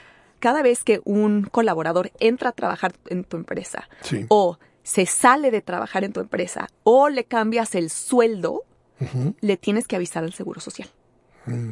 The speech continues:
Speaker 1: Si
Speaker 2: ok.
Speaker 1: imagínate cómo le hacen empresas con sesenta por ciento de rotación, con un montón de cambios de compensación, ¿cómo le avisan?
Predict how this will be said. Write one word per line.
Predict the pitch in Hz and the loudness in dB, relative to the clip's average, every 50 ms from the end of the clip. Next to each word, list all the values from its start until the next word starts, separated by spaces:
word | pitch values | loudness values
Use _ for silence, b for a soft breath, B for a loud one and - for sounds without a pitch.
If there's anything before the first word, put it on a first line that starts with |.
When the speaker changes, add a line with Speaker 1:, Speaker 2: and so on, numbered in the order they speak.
| 113 127 131 _ | -10 -14 -16 _
Speaker 1:
Si | - - | -4 -2
Speaker 2:
ok. | 226 | 0
Speaker 1:
imagínate | 214 196 - - - 370 381 - 220 - 185 - | 0 0 -2 0 0 0 0 -2 -4 -4 -6 -8
cómo | - - 247 233 269 | -4 -2 -2 0 0
le | 294 294 277 | -2 -2 -4
hacen | 214 196 - 202 196 | -4 -4 -4 -6 -6
empresas | 190 196 - 226 208 180 - - - - - - - b b b b b b b b b | -6 -4 -2 -2 -2 -2 -4 -10 -12 -14 -14 -16 -20 b b b b b b b b b
con | - 247 226 220 202 180 - _ _ | 2 4 4 4 2 -2 -6 _ _
sesenta | - - - 185 - - 277 339 349 - 190 | -10 -6 -6 -6 -4 -2 -2 -2 -2 -4 -4
por | - - 196 - | -4 -4 -4 -2
ciento | - 202 190 - 220 | -2 -2 -2 0 -2
de | 214 220 | -2 -2
rotación, | - 175 160 - - 180 - - 165 - - - 269 - _ b b b b b b b b - | -2 -4 -6 -6 -10 -16 -12 -10 -10 -10 -10 -10 -14 -16 _ b b b b b b b b -2
con | - 208 202 | 0 0 2
un | 208 220 233 233 - _ _ _ _ _ - | 4 2 2 0 -2 _ _ _ _ _ -4
montón | 214 208 220 247 277 262 _ - 349 381 392 381 | -2 -2 0 0 -2 -2 _ 0 0 0 0 0
de | 359 277 | -2 -2
cambios | - - 233 220 208 202 208 190 | -2 -2 -2 -2 0 -2 -4 -4
de | 202 - | -4 -4
compensación, | - 180 170 - 170 165 - 185 - - 220 233 262 - | -4 -4 -4 -4 -6 -8 -8 -10 -8 -4 -4 -4 -4 -2
¿cómo | - 277 269 330 | -2 -2 -2 0
le | 311 - | -2 -2
avisan? | - 202 220 277 - - - | -2 -4 -4 -6 -8 -10 -14